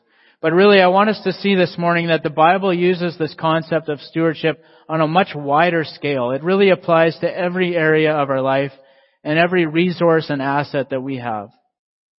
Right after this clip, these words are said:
As we talked about off the top, uh, when we try to grow in our humility by eating p-, humble pie, one of the necessary steps that we're gonna have to go through is identifying those assets that we have.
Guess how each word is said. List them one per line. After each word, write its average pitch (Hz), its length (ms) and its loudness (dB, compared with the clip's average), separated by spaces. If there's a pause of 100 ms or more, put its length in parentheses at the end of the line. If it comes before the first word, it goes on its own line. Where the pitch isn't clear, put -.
(340)
As 156 180 -2
we 165 80 -2
talked 185 380 2
about 180 240 2
off 160 240 4
the 151 80 -6
top, 135 440 -2 (480)
uh, 139 160 -4
when 170 200 -2
we 180 100 2
try 202 300 2
to 208 80 0
grow 180 440 2
in 165 120 0
our 156 100 2
humility 156 640 -2
by 139 220 -2
eating 170 320 -2
p-, - 140 -20
humble 165 380 -2
pie, 135 480 0 (380)
one 202 180 2
of 233 60 6
the 220 80 6
necessary 190 680 0
steps 165 440 0
that 147 120 -4
we're 147 140 -6
gonna 143 180 -4
have 143 220 -4
to 135 80 -10
go 156 240 0
through 135 340 -6 (300)
is 151 160 -2
identifying 156 840 0
those 135 240 -4
assets 139 600 -4
that 131 100 -8
we 123 140 -10
have. 117 320 -6